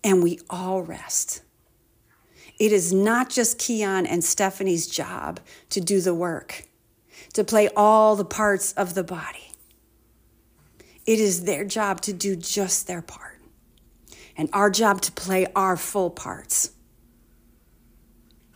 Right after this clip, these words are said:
Let your pastors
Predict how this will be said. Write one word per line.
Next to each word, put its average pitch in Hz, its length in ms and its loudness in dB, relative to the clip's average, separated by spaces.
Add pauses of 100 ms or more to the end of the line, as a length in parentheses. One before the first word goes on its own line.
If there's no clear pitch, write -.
(720)
Let 214 480 -2
your 202 180 -2
pastors 175 800 -6